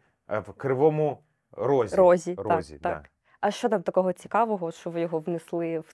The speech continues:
Speaker 2: цей, е,
Speaker 1: А тому,
Speaker 2: список?
Speaker 1: що він, е, м, е, дуже відрізняється від всієї України. Оцей промисловий, е, м, нашарок на місто,
Speaker 2: Мгм.
Speaker 1: да? Оці <laughs> червоні, е, горобці, які ходять, е, великі заводи.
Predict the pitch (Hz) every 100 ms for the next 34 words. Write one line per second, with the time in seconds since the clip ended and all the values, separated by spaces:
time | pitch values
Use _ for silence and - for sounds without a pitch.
0 | - 165 156 156 - - 120 - 151 180
1 | 196 190 202 190 180 175 175 170 156 151
2 | 147 147 147 143 127 151 156 147 151 143
3 | 147 135 127 123 - 131 123 - 120 95
4 | 80 80 98 - 147 135 113 127 127 -
5 | 131 139 127 120 120 113 110 110 107 107
6 | 104 101 95 87 _ _ _ _ _ _
7 | _ _ - 104 - 127 120 107 - 98
8 | 92 85 - 196 190 104 107 - _ _
9 | - 92 - 107 117 98 123 107 - _
10 | 127 110 117 135 127 120 117 107 - _
11 | - 92 92 95 123 120 - - 85 87
12 | - 85 - 85 80 80 - _ _ _
13 | - 87 82 82 78 78 98 101 98 -
14 | 98 92 98 87 85 73 87 82